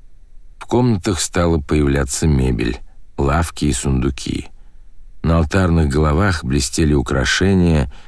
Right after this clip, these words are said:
которые с каждой комнатой становились замысловатее. Серьги, бусы,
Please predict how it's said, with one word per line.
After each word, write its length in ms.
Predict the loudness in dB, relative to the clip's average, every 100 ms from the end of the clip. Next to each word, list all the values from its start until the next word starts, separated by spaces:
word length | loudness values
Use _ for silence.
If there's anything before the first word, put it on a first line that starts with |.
| -8
которые 380 | -4 0 2 2
с 100 | 0
каждой 460 | 0 2 2 0 -2
комнатой 580 | 0 2 2 2 0
становились 640 | -2 0 0 2 2 2 2
замысловатее. 1080 | 2 0 0 0 0 0 0 -4 -6 -6 -10 -16 -18 -16 -12
Серьги, 480 | -2 2 2 2 0
бусы, 560 | 2 2 2 0 -2